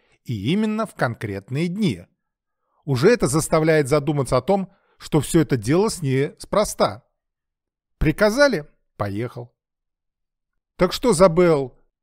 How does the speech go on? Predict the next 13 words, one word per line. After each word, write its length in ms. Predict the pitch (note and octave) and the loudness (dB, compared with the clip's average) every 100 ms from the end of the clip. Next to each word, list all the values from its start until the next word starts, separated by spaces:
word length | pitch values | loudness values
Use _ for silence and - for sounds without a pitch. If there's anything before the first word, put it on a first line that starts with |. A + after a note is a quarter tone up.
| - | -4
этот 280 | D#3+ F3 F3 | -2 0 2
наш 220 | E3+ - | 2 2
фронтовик 680 | - E3 C#3+ D#3+ G#3 - - | 2 2 4 2 2 -4 -12
в 140 | A#2+ A#2+ | -10 -2
группе 360 | C#3+ F#3+ F3+ | 0 0 0
молодых 460 | D3 C#3 C3 D3+ - | 2 4 4 0 -4
студентов? 640 | - D#3+ B2+ A2 G#2 - _ _ _ _ _ - | -4 -2 0 -2 -6 -16 _ _ _ _ _ -2
По 100 | C3 | 0
официальной 480 | F3 - A3 G#3+ | 0 2 2 2
версии, 480 | A#3 C4+ - A3 G#3 - _ _ _ _ _ | 0 -2 -2 -6 -6 -10 _ _ _ _ _
он 140 | C3+ C#3+ | -4 2
якобы 500 | E3 D3+ D3+ C3+ C3+ | 4 4 2 4 2
отправился 840 | - - D#3+ D3 C3+ - C3 A#2+ | 2 2 4 4 0 0 -2 -2